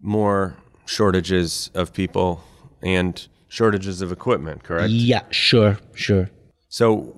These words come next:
Speaker 1: I should have introduced it before, but we're at I M T S right now. Are you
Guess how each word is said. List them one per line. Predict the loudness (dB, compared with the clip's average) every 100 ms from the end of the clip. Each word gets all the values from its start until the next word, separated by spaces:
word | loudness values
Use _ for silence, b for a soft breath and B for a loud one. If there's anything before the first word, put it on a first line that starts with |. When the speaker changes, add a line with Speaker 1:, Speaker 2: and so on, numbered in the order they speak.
| -8
Speaker 1:
I | -6
should | -2 0
have | 0
introduced | 0 0 0 0 -2
it | -4
before, | -4 -2 0
but | 0
we're | 0 0
at | 0
I | 0 0
M | 0
T | -2 0 0
S | -2 -2
right | -2
now. | 0 0 -2 -4 -2
Are | 0
you | 2 2 2 2 0 -4